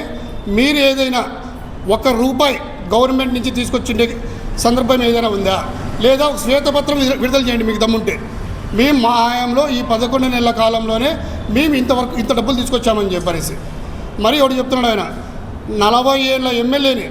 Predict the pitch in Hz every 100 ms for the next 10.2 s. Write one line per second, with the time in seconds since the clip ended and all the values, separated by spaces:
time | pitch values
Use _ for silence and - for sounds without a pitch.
0 | - - - 202 240 254 247 233 269 269
1 | 262 240 240 226 254 240 226 240 269 330
2 | - - - - 190 220 196 196 202 247
3 | 254 247 247 247 262 247 233 - 277 226
4 | 165 - - - 220 240 240 240 233 208
5 | 196 175 165 139 143 - - 180 262 233
6 | - - - 208 233 220 247 247 262 262
7 | 247 247 262 240 254 190 240 233 214 175
8 | 151 - - - - - - - - -
9 | 196 233 247 254 262 262 254 262 262 240
10 | 233 220